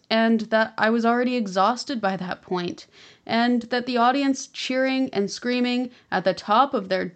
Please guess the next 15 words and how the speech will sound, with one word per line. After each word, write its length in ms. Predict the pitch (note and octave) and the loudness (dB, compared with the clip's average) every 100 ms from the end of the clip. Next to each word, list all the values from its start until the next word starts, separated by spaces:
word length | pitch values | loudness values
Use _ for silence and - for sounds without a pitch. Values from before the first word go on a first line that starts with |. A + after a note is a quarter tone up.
| _ - | _ -12
lungs 680 | G3 G3 G#3+ C4 D4 C#4+ - | -8 0 2 4 2 0 -6
was 220 | F#3+ F3+ | -6 -4
not 580 | G3+ G#3 A3 A#3+ B3+ - - | -2 0 2 2 0 -8 -6
helping 480 | A#3 A#3 A#3 A#3 | -2 -2 0 -2
at 220 | - G#3+ - | -2 -6 -2
all, 380 | G3 G3+ F#3+ - - - _ _ - | 0 0 -4 -10 -20 -20 _ _ -2
and 360 | G#3+ A3+ A3+ | 2 4 4
that 260 | A3 A#3 A3 | 2 -2 0
my 160 | A3+ A3+ | 0 0
slip-up 480 | - B3 B3 A#3 | -2 -2 0 -2
had 240 | G#3+ G3+ - | -2 -6 -4
only 320 | G3+ A3+ B3+ | -2 0 0
lasted 560 | B3 G3 F#3+ F#3 F#3+ F#3 | 2 4 2 0 -6 -6
for 200 | - G3+ | -2 0
about 420 | F#3+ G3 G#3+ A3 | 2 2 0 -2